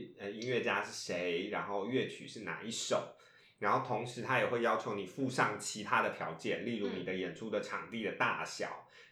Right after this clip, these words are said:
Speaker 1: 跟就是观众人次多少，然后，
Speaker 2: 嗯。
Speaker 1: 呃，售票，票价嘛，票价我有点不太确定，然后跟场次这样。总而言之，他就会估算你这样子的使用的话，会需要多少的版权金，
Speaker 2: 嗯。
Speaker 1: 然后就付给他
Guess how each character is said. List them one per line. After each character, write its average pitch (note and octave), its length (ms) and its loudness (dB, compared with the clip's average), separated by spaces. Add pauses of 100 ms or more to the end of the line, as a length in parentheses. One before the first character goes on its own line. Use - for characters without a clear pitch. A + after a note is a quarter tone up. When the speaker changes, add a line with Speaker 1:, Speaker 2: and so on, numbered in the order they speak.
Speaker 1:
跟 A#2 560 2 (100)
就 B2 120 0
是 G#2+ 260 -2
观 B2+ 200 4
众 C3 160 4
人 G2 180 2
次 - 160 -8
多 B2 200 6
少， G2 360 0
然 F2 100 0
后， F#2+ 600 0
Speaker 2:
嗯。 G#2 140 0
Speaker 1:
呃， F2 60 0
售 A2+ 340 0
票， - 520 -2
票 G3 220 -2
价 C3+ 220 0
嘛， G2+ 160 0
票 D#3 160 2
价 C3 160 2
我 F#2 80 4
有 F2 40 2
点 E2 160 -4
不 - 80 -10
太 F2 120 -6
确 E2 160 -8
定， - 180 -10 (240)
然 G2+ 120 2
后 A#2 100 4
跟 A#2 360 2
场 - 340 0
次 - 260 -4
这 A#2 80 0
样。 G2 100 2 (340)
总 B2+ 160 8
而 C#3+ 60 8
言 D#3 180 6
之， E3+ 120 2
他 E3+ 180 6
就 E3 80 6
会 E3 120 12
估 E3 320 -2
算 - 440 4 (460)
你 A2 140 -4
这 D3 100 2
样 C#3 200 6
子 G#2+ 100 -8
的 G2+ 140 4
使 F#2 360 -6
用 G#2 320 4
的 F2 100 -2
话， - 260 2
会 A#2+ 180 0
需 - 300 -4
要 D#3 200 10
多 G2+ 100 2
少 G2+ 160 0
的 F#2+ 80 -2
版 D#2+ 260 -4
权 F2+ 320 -10
金， C3+ 380 2
Speaker 2:
嗯。 A#3+ 180 -6
Speaker 1:
然 D#3 120 -4
后 G2 100 -4
就 G2 160 -2
付 - 180 -8
给 - 140 -12
他 - 160 -8